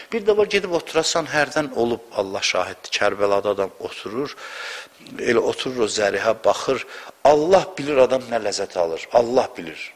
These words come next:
Ki, ay Allah, bu nədir, bu məzarda, bu daşda, divarda nə var? Baxırsan ki, burada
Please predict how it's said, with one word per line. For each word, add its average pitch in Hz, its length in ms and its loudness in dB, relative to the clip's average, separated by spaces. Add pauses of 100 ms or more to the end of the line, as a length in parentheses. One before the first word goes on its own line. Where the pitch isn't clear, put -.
(960)
Ki, - 100 0
ay 156 160 8
Allah, 127 320 2
bu 160 160 -8
nədir, 127 480 -2
bu 131 80 -8
məzarda, 113 640 -2
bu 120 80 -16
daşda, - 480 -2
divarda 98 560 -6
nə 101 240 -4
var? 101 320 0
Baxırsan 101 400 -6
ki, 104 240 -8
burada 113 240 -4